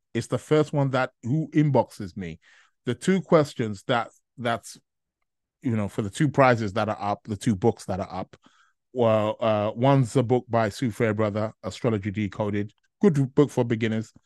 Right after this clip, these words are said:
also as well. And the second book is by, uh, uh, Giugardo Bonate,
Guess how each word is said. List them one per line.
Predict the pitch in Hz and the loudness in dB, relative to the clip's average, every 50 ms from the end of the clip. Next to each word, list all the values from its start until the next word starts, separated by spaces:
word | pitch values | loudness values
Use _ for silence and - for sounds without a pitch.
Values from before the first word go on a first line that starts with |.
| _ _ _ _ _ _ | _ _ _ _ _ _
also | - 117 110 - - 117 107 | 0 0 0 0 0 0 0
as | 101 95 | 0 0
well. | 107 104 98 101 104 - _ _ _ _ - | 0 0 2 0 -2 -4 _ _ _ _ -2
And | - 120 120 117 113 | 0 2 4 4 2
the | 110 | 2
second | - - 151 139 - 139 123 | 4 4 4 4 4 2 2
book | 117 117 113 104 - - | 2 2 0 0 -4 -8
is | - 117 110 104 95 | -6 -6 -6 -4 -4
by, | - 113 107 104 104 104 107 104 104 110 107 _ - | -2 -2 -2 0 0 0 0 -2 -2 -4 -8 _ -4
uh, | 120 113 110 107 104 107 104 - | -2 -2 -2 -2 -4 -4 -6 -4
uh, | 120 117 113 110 104 | -4 -2 -2 -2 -4
Giugardo | 95 - 123 113 104 123 117 113 107 113 110 107 107 107 98 | -4 -2 -2 -2 0 0 2 2 2 2 0 0 0 0 -2
Bonate, | 95 113 110 113 113 110 101 - 120 101 101 107 | -2 -2 0 0 0 0 -2 -4 -4 -4 -4 -6